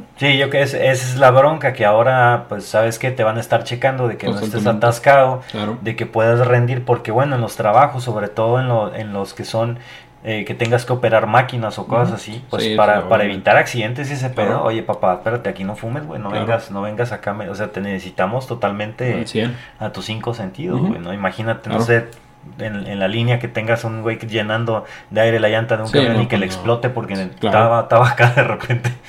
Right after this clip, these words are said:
Speaker 1: Y
Speaker 2: Pum.
Speaker 1: luego, güey, le echa aire de más
Speaker 2: Pum.
Speaker 1: y le explota esa madre,
Speaker 2: No,
Speaker 1: adiós al
Speaker 2: llegando y un
Speaker 1: trabajador, ¿no?
Speaker 2: sopladón, compadre, pones un popote pa' que todos le soplen ahí, a ver,
Speaker 1: <laughs>
Speaker 2: pa' atrás y vienen loco.
Speaker 1: Sí, ese, ese es el problema, de en dónde, en dónde sí y en dónde no.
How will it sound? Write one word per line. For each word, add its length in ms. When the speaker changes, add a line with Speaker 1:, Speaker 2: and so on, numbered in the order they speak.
Speaker 1:
Y 40
Speaker 2:
Pum. 100
Speaker 1:
luego, 200
güey, 160
le 100
echa 160
aire 200
de 80
más 140
Speaker 2:
Pum. 120
Speaker 1:
y 20
le 60
explota 260
esa 120
madre, 200
Speaker 2:
No, 60
Speaker 1:
adiós 120
al 100
Speaker 2:
llegando 320
y 20
un 120
Speaker 1:
trabajador, 200
¿no? 60
Speaker 2:
sopladón, 520
compadre, 300
pones 260
un 140
popote 420
pa' 140
que 80
todos 220
le 60
soplen 380
ahí, 200
a 120
ver, 160
Speaker 1:
<laughs> 800
Speaker 2:
pa' 80
atrás 500
y 80
vienen 380
loco. 320
Speaker 1:
Sí, 180
ese, 300
ese 180
es 80
el 100
problema, 540
de 120
en 100
dónde, 540
en 100
dónde 300
sí 240
y 80
en 140
dónde 320
no. 220